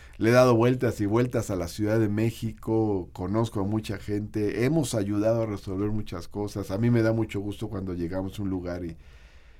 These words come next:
y el, y luego la gente dice, "No, usted no se acuerda que vino a inaugurar nuestro comedor comunitario". Y en efecto, ¿no? Entonces, he buscado en las responsabilidades que he tenido cómo ayudar. O sea, yo pienso que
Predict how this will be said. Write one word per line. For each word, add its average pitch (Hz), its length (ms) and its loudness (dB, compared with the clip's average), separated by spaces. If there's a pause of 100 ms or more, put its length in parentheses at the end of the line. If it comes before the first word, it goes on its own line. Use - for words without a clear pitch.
(180)
y 85 220 -2
el, 80 140 -8 (480)
y 82 180 -10
luego 90 400 -4
la 85 120 -4
gente 92 220 -8
dice, 110 200 -6
"No, 131 200 -10
usted 143 360 -8
no 143 120 -6
se 143 80 -6
acuerda 143 280 -8
que 117 160 -6
vino 117 300 -2
a - 20 0
inaugurar 107 440 0
nuestro 104 320 -4
comedor 95 380 -6
comunitario". 104 760 -6 (580)
Y 92 200 -2
en 95 100 -4
efecto, 98 460 -6
¿no? 139 240 -6 (220)
Entonces, 113 580 2 (500)
he 104 100 0
buscado 107 480 0
en 110 60 0
las 98 160 -2
responsabilidades 90 640 -8
que - 80 -10
he 95 40 -6
tenido 92 600 -6 (320)
cómo 120 240 0
ayudar. 101 440 -2
O 98 60 -4
sea, 98 260 0 (300)
yo 170 260 6
pienso 123 720 2
que 95 380 -4